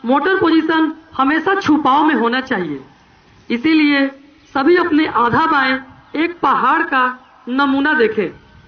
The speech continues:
जो मोटर पोजीशन को छुपाव प्रदान कर रहा है। अब मोटर प्लाटून के नुमाइंदों का परिचय।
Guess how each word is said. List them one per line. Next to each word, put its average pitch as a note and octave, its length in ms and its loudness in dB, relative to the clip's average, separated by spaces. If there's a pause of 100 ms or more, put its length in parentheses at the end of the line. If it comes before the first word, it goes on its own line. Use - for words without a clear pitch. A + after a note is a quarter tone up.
(140)
जो D4 180 0
मोटर D4+ 360 2
पोजीशन D4+ 420 0
को C4 240 2 (380)
छुपाव C4+ 420 2
प्रदान C4 380 0
कर B3 140 -4
रहा G#3+ 220 0
है। D#3 160 -4 (2750)
अब D4+ 480 -2
मोटर E4 400 2
प्लाटून D#4 380 2
के D#4 120 0
नुमाइंदों C4+ 480 2
का D4 140 0
परिचय। G#3 420 -2